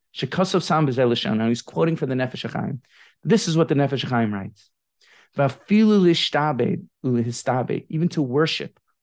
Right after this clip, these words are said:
or to connect. "Be'eza avoda," any of your avoda. "Lebechinas ruach hakodesh,"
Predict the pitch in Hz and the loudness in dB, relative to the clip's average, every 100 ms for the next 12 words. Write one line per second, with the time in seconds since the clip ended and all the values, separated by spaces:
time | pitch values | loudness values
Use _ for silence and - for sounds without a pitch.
0 | - 123 - - - 110 123 143 - - | -6 -6 -4 -6 -2 0 2 0 -2 -10
1 | - _ _ _ _ - 143 143 175 196 | -20 _ _ _ _ -2 0 4 4 4
2 | 185 147 127 147 127 117 - _ _ _ | 2 0 2 2 2 -2 -8 _ _ _
3 | _ _ - 185 208 202 185 - _ 131 | _ _ -2 2 2 2 0 -8 _ -6
4 | 120 156 160 135 117 127 127 117 _ _ | -2 0 0 -2 -4 -4 -4 -6 _ _
5 | _ _ _ - 139 131 170 170 143 143 | _ _ _ -6 -4 -2 -2 -2 -2 -2
6 | 165 - 127 170 185 170 160 - | -2 -2 -8 -4 -2 -2 -4 -12